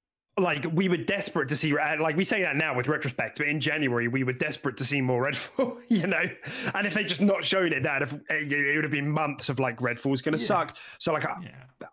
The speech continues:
Speaker 1: I don't know what, pick your poison, you know? A bad game is a bad game, and that's gonna generate bad P R.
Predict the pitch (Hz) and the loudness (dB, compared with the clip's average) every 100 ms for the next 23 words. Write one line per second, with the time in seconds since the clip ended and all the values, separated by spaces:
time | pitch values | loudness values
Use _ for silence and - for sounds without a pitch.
0 | - 196 180 156 143 143 139 127 196 135 | -4 -2 0 0 0 2 2 2 -2 -2
1 | 123 127 120 117 113 117 113 123 135 123 | 0 0 0 -2 -2 0 0 0 -2 -2
2 | 127 120 117 117 120 113 110 113 113 117 | 0 -2 -2 -4 -2 -2 -2 -2 -2 -4
3 | - 120 117 123 110 110 117 113 107 123 | -4 -4 -2 0 0 0 -2 -4 -4 -4
4 | 107 107 107 | -2 0 -2